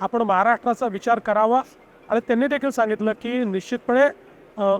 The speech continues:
आम्ही जे काही वेगवेगळे ठिकाणांचा विचार करतोय, त्यात एक महाराष्ट्र अतिशय प्रामुख्यानं आहे. आत्ता देखील त्यांचे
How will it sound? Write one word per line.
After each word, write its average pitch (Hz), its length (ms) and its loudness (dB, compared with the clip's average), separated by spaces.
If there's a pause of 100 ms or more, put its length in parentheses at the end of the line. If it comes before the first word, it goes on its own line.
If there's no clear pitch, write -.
आम्ही 208 260 0
जे 202 140 -2
काही 254 260 0 (200)
वेगवेगळे 208 440 0
ठिकाणांचा 226 560 0
विचार 220 300 -2
करतोय, 220 440 2 (540)
त्यात 214 180 0
एक 240 120 0
महाराष्ट्र 208 520 0
अतिशय 233 340 -2
प्रामुख्यानं 220 580 0
आहे. 208 260 2 (800)
आत्ता 226 280 0
देखील 269 400 -2 (720)
त्यांचे 247 520 -2